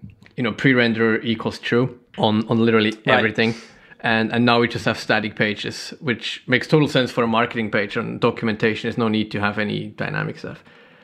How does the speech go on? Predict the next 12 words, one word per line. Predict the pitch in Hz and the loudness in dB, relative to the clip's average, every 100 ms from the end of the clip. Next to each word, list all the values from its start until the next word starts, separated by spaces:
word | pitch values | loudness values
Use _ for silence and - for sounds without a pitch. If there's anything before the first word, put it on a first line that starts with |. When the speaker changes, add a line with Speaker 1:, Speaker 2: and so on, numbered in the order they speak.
| _ | _
Speaker 1:
Um, | 113 110 107 101 - - | -2 0 0 -2 -6 -8
Speaker 2:
Yeah. | - - - | -8 -8 -2
Speaker 1:
but | 135 | 4
yeah, | 139 131 | 4 6
there | 139 139 | 4 2
I | 135 | 2
would | 156 | 4
have | 147 131 | 2 2
loved | 131 131 - | 0 0 -2
to | |
have | 117 110 | -2 0
a, | 113 107 104 101 | 0 -2 -2 -4